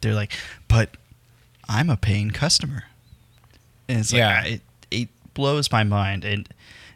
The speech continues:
Speaker 1: we are, we're running up on time here. So I, I did want to, uh, you know, put on my smoking jacket and my, my bubbly pipe and, uh,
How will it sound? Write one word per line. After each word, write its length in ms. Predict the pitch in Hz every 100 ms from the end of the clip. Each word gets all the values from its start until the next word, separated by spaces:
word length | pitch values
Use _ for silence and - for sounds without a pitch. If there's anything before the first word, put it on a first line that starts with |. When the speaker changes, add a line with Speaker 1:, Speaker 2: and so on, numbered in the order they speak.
| - 120
Speaker 1:
we 160 | 139 139
are, 340 | 127 117 98 - -
we're 140 | 120 117
running 260 | 160 165 147
up 140 | 135
on 120 | 123 110
time 260 | - 110
here. 260 | 110 - 101
So 240 | - 107 - - - - - _
I, 140 | 117 120
I 120 | 131
did 300 | 123 139 139
want 320 | 131 120 110 -
to, 360 | - 113 110 -
uh, 320 | 101 101 104
you 120 | -
know, 180 | 107 104
put 240 | - - 135
on 220 | 123 117
my 120 | 107
smoking 520 | 101 - 117 110 110
jacket 600 | 104 107 98 101 107 101 -
and 420 | 110 104 101 101 98
my, 380 | 101 101 98 95
my 140 | 107 107
bubbly 400 | 107 104 107 101
pipe 440 | - 104 98 - -
and, 260 | 104 101 98
uh, 380 | 101 98 95